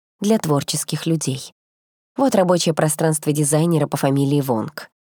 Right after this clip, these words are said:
В нем все продумано до мельчайших деталей,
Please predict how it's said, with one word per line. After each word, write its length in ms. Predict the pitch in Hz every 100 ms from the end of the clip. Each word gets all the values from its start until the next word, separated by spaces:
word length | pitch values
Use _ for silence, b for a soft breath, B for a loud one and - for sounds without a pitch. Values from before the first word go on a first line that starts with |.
| _ _ -
В 160 | 160 165
нем 200 | 156 143
все 280 | - 135
продумано 580 | 135 165 156 127 127 151
до 100 | 160
мельчайших 600 | 156 143 - 127 - 143
деталей, 540 | 143 156 214 151 -